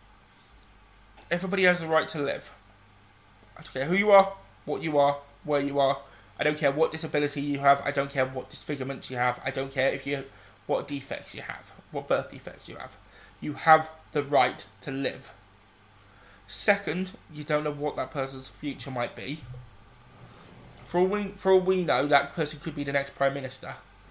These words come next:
That person could be the next, it could be the next, um, Ein-, Einstein.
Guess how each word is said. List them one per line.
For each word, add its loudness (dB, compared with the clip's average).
That 4
person -2
could -4
be -2
the -6
next, -6
it -4
could -4
be -2
the 0
next, -4
um, 6
Ein-, 4
Einstein. 0